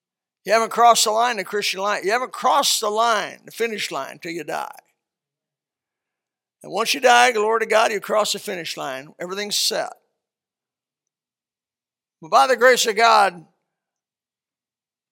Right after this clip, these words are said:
I don't want to end like Saul ended.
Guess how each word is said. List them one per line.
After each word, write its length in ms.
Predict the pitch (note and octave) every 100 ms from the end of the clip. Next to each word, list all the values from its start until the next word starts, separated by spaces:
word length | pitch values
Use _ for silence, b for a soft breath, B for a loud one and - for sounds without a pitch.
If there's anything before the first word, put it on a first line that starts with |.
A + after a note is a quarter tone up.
| _ _ _ _
I 180 | F#3 G#3+
don't 220 | A#3 A3+
want 200 | G#3+ G#3
to 60 | F#3
end 340 | E3+ G#3+ G3+
like 240 | F#3 D#3+ -
Saul 560 | - G#3+ G3 F3+ D#3+
ended. 380 | D3+ C#3 B2+